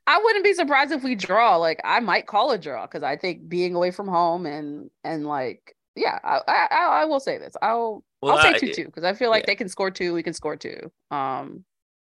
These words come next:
Speaker 1: so yeah, I'll, I'll go, I'll go for a two two. I think, um, I think that I'll, I'll stick with that.
Speaker 2: Well, I was gonna predict the loss, but now,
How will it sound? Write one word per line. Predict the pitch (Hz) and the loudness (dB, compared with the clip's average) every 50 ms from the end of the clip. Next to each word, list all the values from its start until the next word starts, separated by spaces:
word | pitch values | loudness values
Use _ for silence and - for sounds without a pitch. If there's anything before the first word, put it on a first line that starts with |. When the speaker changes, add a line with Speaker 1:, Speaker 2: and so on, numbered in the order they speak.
| _ _ _ _ _ _ _ _ _ _ | _ _ _ _ _ _ _ _ _ _
Speaker 1:
so | _ - - - 165 151 147 139 143 143 139 165 - _ _ _ _ _ _ _ _ | _ -10 -4 -2 -2 -2 -2 -4 -6 -8 -10 -14 -18 _ _ _ _ _ _ _ _
yeah, | - 175 165 120 135 147 | -8 -6 -4 -2 0 2
I'll, | 170 202 214 202 - - | 2 2 2 2 0 0
I'll | 175 202 214 | 2 2 2
go, | 214 214 208 202 202 196 185 - - | 2 0 -2 -2 -2 -4 -6 -4 -2
I'll | 165 190 190 | 0 0 0
go | 180 196 196 | 0 -4 -6
for | 196 - 185 175 170 165 160 151 - - | -6 -6 -6 -4 -2 -2 -2 -2 -4 -4
a | 160 | -6
two | 160 - 170 147 | -6 -6 -12 -12
two. | - - 104 71 - - | -12 -12 -14 -14 -12 -10
I | - 120 | -10 -10
think, | - 147 151 135 - - - - | -8 -8 -10 -10 -10 -12 -10 -8
um, | 104 127 131 135 139 139 - 113 - - _ _ _ _ _ _ _ _ _ _ _ _ _ _ _ _ _ _ _ _ _ - 156 | -6 -6 -6 -6 -8 -10 -14 -16 -18 -20 _ _ _ _ _ _ _ _ _ _ _ _ _ _ _ _ _ _ _ _ _ -12 -10
I | 156 | -8
think | 160 165 160 151 | -8 -8 -8 -8
that | 117 104 - - _ - | -8 -8 -10 -12 _ -4
I'll, | - 160 170 160 156 - | -2 0 0 -2 -2 -6
I'll | 165 165 | -10 -10
stick | - - 117 - | -10 -12 -16 -16
with | - - | -16 -16
that. | 80 76 - - _ _ _ _ _ _ _ _ _ _ _ _ _ 139 _ _ _ _ _ _ _ _ _ _ _ _ _ _ _ _ _ _ _ _ - | -16 -16 -16 -18 _ _ _ _ _ _ _ _ _ _ _ _ _ _ _ _ _ _ _ _ _ _ _ _ _ _ _ _ _ _ _ _ _ _ 4
Speaker 2:
Well, | 123 139 | 6 8
I | 147 | 8
was | 143 135 | 8 8
gonna | 196 220 202 | 8 8 8
predict | 127 139 143 147 135 - | 8 6 4 4 4 4
the | 127 120 | 6 6
loss, | 131 156 156 127 110 104 - - | 8 8 8 8 8 6 2 0
but | - 107 110 107 107 | 2 2 2 2 2
now, | 113 117 120 - | 0 -2 -2 -2